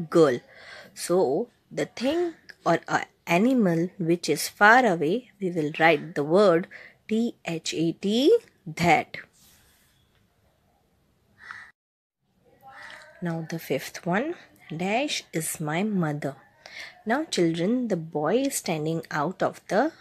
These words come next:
house and the mother is inside the house. And the f-, boy is very far from the mother. So w-, the thing or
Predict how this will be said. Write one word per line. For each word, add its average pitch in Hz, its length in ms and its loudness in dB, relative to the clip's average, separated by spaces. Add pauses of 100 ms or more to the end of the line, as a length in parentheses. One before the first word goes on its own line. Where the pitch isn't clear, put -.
(200)
house 156 440 -4 (440)
and 160 220 -4
the 160 200 -2 (260)
mother 165 540 2
is 160 460 -4
inside 151 520 -2
the 147 80 -4
house. - 400 -10 (240)
And 160 120 -6
the 160 40 -4
f-, - 480 -14 (400)
boy 208 400 2
is 160 220 -4
very 190 360 0
far 170 380 2
from 139 420 -6
the 240 260 2 (360)
mother. 156 420 0 (640)
So 180 520 2 (200)
w-, 151 300 -4
the 156 280 2 (420)
thing 214 440 2 (600)
or 240 220 4